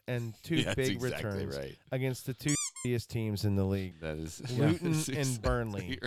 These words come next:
Speaker 2: right.
Speaker 1: Okay? So guess what? Guess who he's not playing next week? Luton or Burnley.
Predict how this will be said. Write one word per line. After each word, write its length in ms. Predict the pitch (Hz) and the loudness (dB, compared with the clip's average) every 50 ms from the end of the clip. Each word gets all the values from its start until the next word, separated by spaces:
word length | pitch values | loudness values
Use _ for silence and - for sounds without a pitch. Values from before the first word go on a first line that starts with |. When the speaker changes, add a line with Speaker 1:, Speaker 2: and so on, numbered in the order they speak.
| - - | -6 -6
Speaker 2:
right. 200 | - 92 - 113 | -8 -8 -6 -6
Speaker 1:
Okay? 460 | 117 - - 139 135 131 131 131 120 - - - - - | -4 -2 -2 0 0 0 0 -2 -2 -6 -12 -20 -16 -12
So 400 | - - 160 147 143 135 123 - - - - - | 0 4 6 6 6 6 4 0 -6 -12 -2 2
guess 340 | 185 196 202 190 - - | 4 4 4 2 0 -2
what? 300 | 156 147 139 110 - - | 0 0 0 0 -2 -2
Guess 220 | 120 180 202 - - | -2 -2 0 2 4
who 120 | 220 220 | 6 6
he's 220 | 214 208 185 156 170 | 6 4 4 2 2
not 260 | 170 170 151 - - | 2 2 2 0 0
playing 460 | 160 160 156 151 147 143 135 131 - | 0 2 2 4 2 2 0 0 0
next 380 | 135 139 135 120 - - - - | 0 0 0 0 -2 -6 -8 -4
week? 360 | 113 110 92 82 - - - - - - _ - | -4 -4 -4 -4 -8 -12 -18 -20 -20 -18 _ 2
Luton 600 | 131 139 160 180 214 - - 208 214 214 208 214 - - - _ - | 6 8 8 8 8 6 0 -4 -2 -2 -2 -4 -6 -12 -14 _ 4
or 240 | 170 170 170 165 160 | 8 8 8 8 6
Burnley. 640 | 135 110 - 139 131 127 120 110 101 95 87 82 | 4 0 0 2 2 2 0 -2 -4 -6 -8 -10